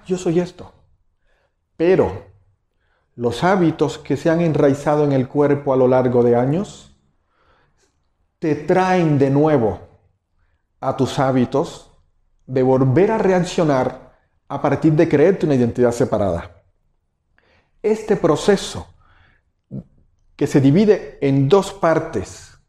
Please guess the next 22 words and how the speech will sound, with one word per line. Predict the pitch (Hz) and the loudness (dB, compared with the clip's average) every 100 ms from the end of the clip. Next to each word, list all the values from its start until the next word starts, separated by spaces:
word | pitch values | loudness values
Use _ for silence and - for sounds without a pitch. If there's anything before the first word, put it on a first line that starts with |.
| _ | _
la | 127 131 127 | -2 0 0
primera, | 131 139 165 120 98 - - _ | 0 2 2 2 -2 -8 -20 _
hasta | 110 - 127 | -20 -6 0
la | |
iluminación, | 156 185 175 156 - 170 160 | 2 2 0 -2 0 0 0
que | 131 | 0
no | 135 151 | 2 2
es | 202 | 2
más | 190 185 | 0 0
que | 165 | 0
comprender | 147 135 123 127 147 - - - | 0 0 0 2 2 0 -6 -8
aquello | 110 180 196 | 0 2 2
que | 170 | 4
eres, | 151 131 - - _ _ - | 2 2 -4 -14 _ _ -10
no | 139 143 185 | -2 0 0
solo | - - 208 196 | -2 -2 0 2
racionalmente, | 175 160 160 139 139 135 127 120 101 - - | 0 -2 -2 0 0 0 -2 -6 -12 -16 -20
sino | - 123 117 | -12 -4 -2
vivirlo | 110 120 185 220 185 | 2 4 2 4 2
desde | 139 127 | 2 0
el | 117 | 0
cuerpo, | 120 110 - - _ | -2 -2 -8 -14 _